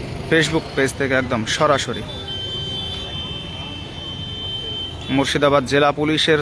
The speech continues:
তৎপরতায়, তারই উদ্যোগে দমকল থানার পুলিশ রীতিমতো নাকা চেকিং চালাচ্ছে।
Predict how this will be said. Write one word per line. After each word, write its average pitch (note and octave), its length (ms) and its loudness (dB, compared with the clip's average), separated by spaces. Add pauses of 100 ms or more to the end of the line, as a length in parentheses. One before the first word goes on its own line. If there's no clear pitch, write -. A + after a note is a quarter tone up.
তৎপরতায়, D3+ 680 2 (1600)
তারই C#3 200 4
উদ্যোগে C#3+ 500 4 (560)
দমকল C#3+ 360 4
থানার C#3 220 4 (100)
পুলিশ C#3 440 2 (1040)
রীতিমতো C#3+ 480 4 (480)
নাকা C3+ 280 4
চেকিং C3+ 360 2
চালাচ্ছে। C3+ 540 2